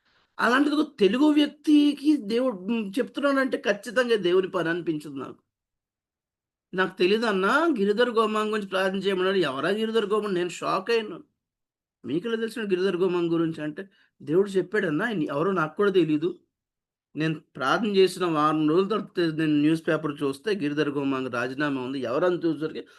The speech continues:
ఒరిస్సా ముఖ్యమంత్రి, కాంగ్రెస్ తరపున, కాంగ్రెస్ ప్రభుత్వం అప్పుడు ఒరిస్సాలో ఉండేది.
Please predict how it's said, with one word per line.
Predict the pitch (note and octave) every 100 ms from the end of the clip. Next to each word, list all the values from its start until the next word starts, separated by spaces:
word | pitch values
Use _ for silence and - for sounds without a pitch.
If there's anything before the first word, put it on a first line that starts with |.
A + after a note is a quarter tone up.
| _ -
ఒరిస్సా | D3+ D3 D#3+
ముఖ్యమంత్రి, | F#3 B2+ D3+ C3 B2+ B2 G#3+ D4+
కాంగ్రెస్ | D3 C3 B2+ C3 B2+
తరపున, | A#2 A#2 C3 D4 D#4+ _ _ _ _ _ _ _ _ _ _ -
కాంగ్రెస్ | C3 B2+ C3
ప్రభుత్వం | B2+ A#2+ B2 B2 A#2+
అప్పుడు | A#2 A2+
ఒరిస్సాలో | A#2 A#2 B2 A#2+
ఉండేది. | A2+ A2+ C#3